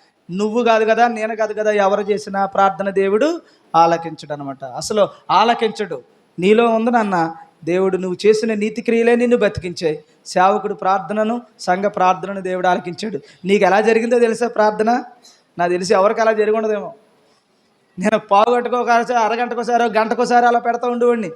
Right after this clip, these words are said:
నేను అలా చేస్తాను ఉండేవాడిని, మిమ్మల్ని అలా చేస్తూ ఉండేవాడిని. మొత్తం సంఘ ప్రార్థన ఆగలేదు నువ్వు లేచేదాకాని. దేవుడు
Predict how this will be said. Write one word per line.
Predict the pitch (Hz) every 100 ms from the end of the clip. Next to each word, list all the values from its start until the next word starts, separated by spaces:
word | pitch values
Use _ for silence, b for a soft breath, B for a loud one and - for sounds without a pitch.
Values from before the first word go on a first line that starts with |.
| B B
నేను | 220 247 247
అలా | 262
చేస్తాను | 254 254 247 277 277
ఉండేవాడిని, | 277 285 294
మిమ్మల్ని | 311 285 269 262
అలా | 247
చేస్తూ | 226 226 226 220
ఉండేవాడిని. | 208 202 170 139 b b
మొత్తం | - 220 262
సంఘ | - 208 240
ప్రార్థన | 254 247 247 247 247
ఆగలేదు | 240 269 269 262
నువ్వు | 196 202
లేచేదాకాని. | 208 196 208 190 180 147 _ _ _ _ _ _ _ _
దేవుడు | 165 185 185 180